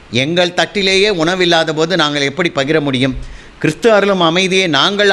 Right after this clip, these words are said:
அனுபவிக்காமல் அதை பகிர முடியாது. எனவே அருளுபவர் நீர், அது எப்படிப்பட்ட தன்மையுடையது என்று நாங்கள் பார்த்தோம். அதை பெற்றுக்கொள்ள நாங்கள் செய்ய வேண்டியது என்ன என்றும் பார்த்தோம்.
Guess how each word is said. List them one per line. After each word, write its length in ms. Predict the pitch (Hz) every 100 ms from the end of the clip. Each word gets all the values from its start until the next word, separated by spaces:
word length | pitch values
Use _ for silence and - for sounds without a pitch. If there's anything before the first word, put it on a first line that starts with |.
| 160
அனுபவிக்காமல் 720 | 180 196 190 190 190 190 220 - - -
அதை 260 | 131 143 135
பகிர 240 | 135 165 160
முடியாது. 400 | 131 151 135 92 - - -
எனவே 340 | - 131 139 160 156 - -
அருளுபவர் 560 | 120 160 165 147 127 117 113
நீர், 240 | 143 190 - - - - - - -
அது 120 | 139 143
எப்படிப்பட்ட 580 | 139 226 208 - 156 156 -
தன்மையுடையது 680 | 135 190 175 151 147 135 151 135
என்று 160 | 127
நாங்கள் 360 | 131 120 117 117
பார்த்தோம். 440 | 120 120 131 165 202 - - - - - - -
அதை 160 | 139 151 135 - -
பெற்றுக்கொள்ள 500 | 160 196 - 190 180 165
நாங்கள் 300 | 143 143 135
செய்ய 180 | 160 196 202
வேண்டியது 360 | 170 156 151 135 127
என்ன 220 | 151 180 165
என்றும் 260 | 139 139 139
பார்த்தோம். 420 | 110 107 - 107